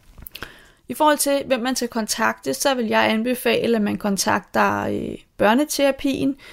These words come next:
Øh, det er selvfølgelig ikke alle kommuner, der har det, men rigtig mange har det. Det kan hedde lidt forskelligt, men det er der, hvor fysioterapeuter og ergoterapeuter er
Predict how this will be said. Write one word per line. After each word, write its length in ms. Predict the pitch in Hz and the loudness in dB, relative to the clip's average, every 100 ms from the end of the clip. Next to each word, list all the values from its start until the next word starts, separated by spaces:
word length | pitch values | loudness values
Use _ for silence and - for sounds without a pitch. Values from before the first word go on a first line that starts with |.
| - - - - | -20 -20 -16 0
Øh, 500 | 254 240 226 220 214 | 4 6 4 2 0
det 240 | 254 233 - | 0 2 2
er 180 | 185 | 2
selvfølgelig 380 | 208 - - 240 | 2 0 0 0
ikke 180 | 233 - | 0 0
alle 240 | - 240 285 | 2 4 2
kommuner, 440 | - 226 233 277 | 2 4 4 2
der 120 | 262 | 0
har 380 | 196 - 226 - - | -4 -2 -2 0 0
det, 160 | 311 | 0
men 260 | 330 247 240 | 0 -2 0
rigtig 340 | 262 - 262 | -2 -2 -2
mange 300 | 233 214 220 | 0 0 -2
har 320 | - 262 247 | 0 2 2
det. 280 | 254 302 285 | 2 -2 -4
Det 80 | 233 | -6
kan 120 | 233 - | -6 0
hedde 140 | 233 | 2
lidt 180 | 233 233 | 2 0
forskelligt, 600 | - - - 269 285 285 - - - - | -6 -2 0 0 -2 -8 -12 -20 -20 -2
men 160 | 269 | 0
det 80 | 269 | 2
er 60 | 285 - | 0 0
der, 260 | 285 - | 2 2
hvor 460 | 233 226 247 247 - - | 0 2 2 2 0 -4
fysioterapeuter 840 | 277 269 - 269 254 - 226 - | -4 -2 -2 0 0 -2 -2 -2
og 140 | 226 220 - | -4 -4 2
ergoterapeuter 880 | 202 202 240 - 233 220 226 226 | 2 2 0 0 0 0 0 0
er 120 | 233 | 0